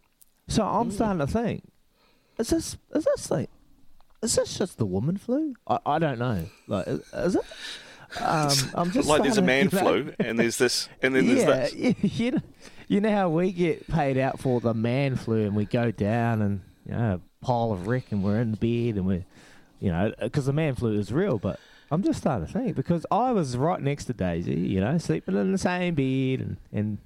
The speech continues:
Speaker 1: you know, what so, you know, what on. And then, um, I didn't catch it. I haven't caught it. And my kids didn't catch it. It's crazy. Apparently the super spreader,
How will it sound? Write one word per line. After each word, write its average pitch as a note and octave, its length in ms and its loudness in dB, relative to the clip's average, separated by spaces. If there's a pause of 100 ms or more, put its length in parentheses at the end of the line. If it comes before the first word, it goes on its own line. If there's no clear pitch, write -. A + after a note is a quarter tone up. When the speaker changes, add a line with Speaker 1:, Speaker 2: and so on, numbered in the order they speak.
Speaker 1:
you G2+ 80 -4
know, B2 160 0
what - 480 -4
so, C#3+ 400 0 (280)
you - 60 -8
know, - 160 -4
what B2+ 180 0
on. D3 280 0 (480)
And C3+ 180 0
then, C#3+ 180 2
um, C3+ 460 0 (800)
I D#3+ 80 2
didn't F3 180 -2
catch A3+ 220 0
it. - 160 0 (320)
I F3+ 40 2
haven't G#3 160 2
caught C#4+ 300 0
it. - 120 -6 (280)
And E3 100 0
my E3 80 2
kids A#3 280 -2
didn't G3+ 160 0
catch E3 220 0
it. B2+ 120 0
It's D#3+ 240 -2 (180)
crazy. A#3+ 420 2
Apparently G#3 420 0
the F#3+ 120 0
super A#3 380 -2
spreader, G3+ 380 0